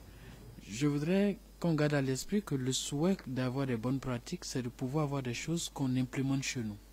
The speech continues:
C'est ça le souhait vraiment, d'avoir des bonnes pratiques. C'est vraiment ça le souhait des pays en développement. Je, je partage l'idée qu'on puisse insister toujours sur les spams, qu'on puisse insister sur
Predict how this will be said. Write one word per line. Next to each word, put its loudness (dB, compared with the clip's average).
C'est -8
ça -4
le -2
souhait -4
vraiment, -6
d'avoir -4
des -4
bonnes -6
pratiques. -10
C'est -6
vraiment 0
ça 0
le -4
souhait -6
des -6
pays -8
en -6
développement. -12
Je, 8
je 6
partage 6
l'idée 8
qu'on 4
puisse 4
insister 4
toujours 2
sur 0
les 2
spams, 6
qu'on 4
puisse 0
insister 2
sur 2